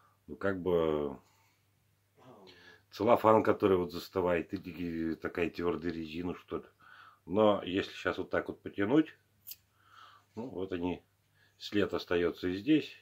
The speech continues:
и здесь отклеен. Но малая площадь не держит. В то же время, вот,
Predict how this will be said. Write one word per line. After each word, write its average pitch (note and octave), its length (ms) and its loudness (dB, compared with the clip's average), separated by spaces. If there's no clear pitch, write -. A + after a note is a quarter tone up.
и G#2+ 100 -10
здесь E2 260 -6
отклеен. D#2 380 -10
Но A2 280 -4
малая A#2 300 8
площадь - 440 -4
не G#2+ 100 -4
держит. D#2+ 340 -4
В - 60 -20
то G2 140 2
же G2 100 6
время, F#2+ 320 6
вот, E2+ 340 0